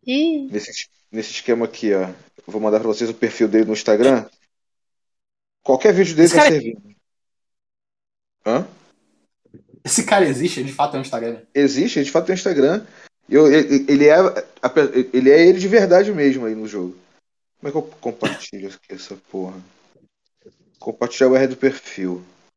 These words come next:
Speaker 2: Link copiado.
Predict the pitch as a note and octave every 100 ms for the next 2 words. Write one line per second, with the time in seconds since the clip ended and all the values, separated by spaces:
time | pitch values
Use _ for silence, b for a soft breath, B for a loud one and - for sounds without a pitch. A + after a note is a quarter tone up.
0 | _ _ _ _ _ _ _ _ - -
1 | _ _ _ _ _ _ G2 G#2+ - A#2
2 | - B2 G2 E2+ E2 F2